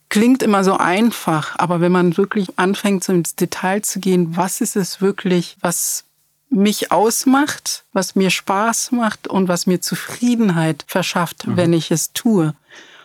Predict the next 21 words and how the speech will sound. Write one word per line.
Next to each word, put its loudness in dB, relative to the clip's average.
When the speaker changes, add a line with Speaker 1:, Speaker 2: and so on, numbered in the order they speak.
Speaker 1:
Oft 0
haben 4
wir 4
das 0
schon 0
in 2
uns, 0
davon 0
bin 2
ich 0
überzeugt. -2
Nur 4
das 2
halt, 0
äh, 0
rauszuschleifen, -2
Speaker 2:
Mhm. 0
Speaker 1:
sage -2
ich -8
mal, -2
hervorzuholen, 0